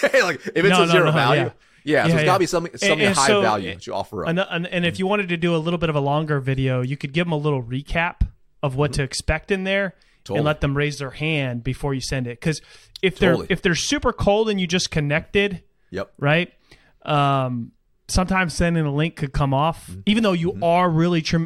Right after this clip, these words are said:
Speaker 2: like,
Speaker 1: Yep.
Speaker 2: genuinely trying to add value. There's so many people before you that have unfortunately ruined it. Um,
Speaker 1: Totally.
Speaker 2: so you send them a link and immediately, you know, they, they can kind of, like, shut down.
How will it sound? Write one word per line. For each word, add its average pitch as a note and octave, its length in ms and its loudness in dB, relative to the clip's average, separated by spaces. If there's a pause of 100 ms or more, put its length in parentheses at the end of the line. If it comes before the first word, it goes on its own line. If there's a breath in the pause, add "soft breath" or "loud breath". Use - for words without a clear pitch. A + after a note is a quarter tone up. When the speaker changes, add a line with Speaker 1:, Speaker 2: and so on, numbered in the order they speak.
(100)
Speaker 2:
like, C#3+ 200 0
Speaker 1:
Yep. - 80 -20
Speaker 2:
genuinely D#3+ 480 2
trying D#3+ 300 0
to C#3+ 120 -6
add C#3+ 280 -2
value. E3+ 560 0 (420 soft breath)
There's D#3+ 200 2
so F#3 200 2
many F3+ 180 2
people E3+ 300 2
before D3+ 520 2
you F#3 180 0
that E3 140 2
have C3 180 0 (100)
unfortunately C#3+ 760 0
ruined C3+ 360 0
it. - 260 -2 (460 soft breath)
Um, C#3 180 4
Speaker 1:
Totally. B2+ 280 2
Speaker 2:
so D#3+ 60 2
you E3 160 2
send F#3 200 2
them E3+ 80 0
a D3+ 80 2
link F3 500 0
and C3+ 540 0
immediately, C#3+ 760 0
you C#3+ 80 2
know, B2 160 2
they, C3 260 -2
they C3+ 180 -4
can C3 180 -4
kind C#3+ 220 0
of, B2 200 -2
like, B2 240 -4 (100)
shut - 280 -2
down. B2 280 -8